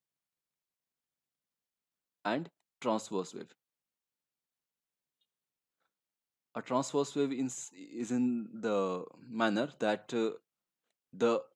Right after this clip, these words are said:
oscillation, oscillation is happening in the direction which is perpendicular to the direction of movement of wave.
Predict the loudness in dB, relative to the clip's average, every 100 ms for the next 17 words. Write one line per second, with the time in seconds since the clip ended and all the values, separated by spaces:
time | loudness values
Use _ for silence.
0 | _ -4 -2 2 2 2 -2 -4 -12 _
1 | _ _ _ _ _ _ _ _ -8 -4
2 | 2 2 2 -2 -4 -10 _ _ _ -6
3 | 0 0 2 2 0 -6 _ _ -4 2
4 | 6 6 4 0 0 0 -4 -2 0 2
5 | 2 4 2 0 2 0 0 -6 _ 2
6 | 4 4 2 -2 0 -2 0 0 0 -2
7 | -4 _ _ _ _ -6 -2 -2 -2